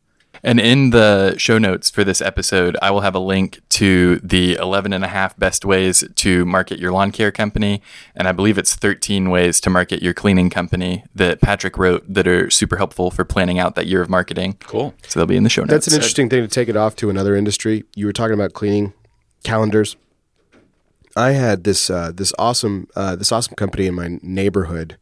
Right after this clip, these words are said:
Speaker 3: It's run by one of my neighbors, actually. She runs a cleaning business, and I thought this was a, this was perfect. Um, she hung, she hung flyers that said, around the neighborhood, said, after, you know,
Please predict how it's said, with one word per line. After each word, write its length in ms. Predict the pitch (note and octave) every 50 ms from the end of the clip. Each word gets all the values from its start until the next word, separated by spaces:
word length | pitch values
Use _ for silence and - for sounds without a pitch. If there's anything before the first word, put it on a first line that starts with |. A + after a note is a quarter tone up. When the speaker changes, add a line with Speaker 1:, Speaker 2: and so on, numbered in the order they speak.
| _ _ _ _ _
Speaker 3:
It's 120 | - -
run 140 | F#2+ F#2+ F#2
by 200 | F#2 F2+ F2+ F2
one 200 | D#2+ F#2 G2 G2
of 60 | F#2
my 100 | F2+ F2
neighbors, 400 | E2+ F2+ F2+ F2+ E2 F2 E2+ E2
actually. 340 | E2+ F2 - - F2 F2 E2+
She 240 | E2+ - - G2 F#2
runs 280 | E2+ F2+ F#2+ F#2 F2+ F#2
a 20 |
cleaning 240 | - - G2 F2+ F2+
business, 400 | E2 F#2 F2 F2 F2 E2+ - - - - - - - - - _ -
and 180 | G#2 G2+ G2 F2+
I 80 | A2
thought 220 | A#2+ - B2 G2+ E2+
this 180 | G#2 F#2+ -
was 160 | - F2 D#2+ F2
a, 160 | E2+ E2+ - F2+
this 180 | F#2+ G2+ F#2+ -
was 80 | F2+ -
perfect. 540 | - - G#2 G2+ G2+ - D#2+ - - - - _ - - - - _ -
Um, 480 | - G#2 G#2 G2 F#2+ F#2 F2+ F2+ - -
she 220 | - - A#2+ A#2
hung, 320 | G#2 G#2 A2+ A2+ G#2+ G#2 - -
she 160 | - - A#2+ A2+
hung 160 | A#2+ A#2 G#2
flyers 460 | - - G#2+ A2 A2+ G#2+ F#2+ G2 -
that 180 | F2+ E2 - -
said, 340 | - F#2 F2+ F2+ F2 E2 - _ -
around 200 | G2+ G2+ G2+ G2+
the 80 | G2
neighborhood, 380 | F#2 F#2+ G2 F#2+ G2 F#2 F2+ F2+
said, 260 | F#2 F#2 F2 E2 - _ _
after, 380 | - F#2 G2 - G2 - F#2+ - -
you 120 | F#2+ G2+
know, 260 | F#2 F2 F2 F2 F2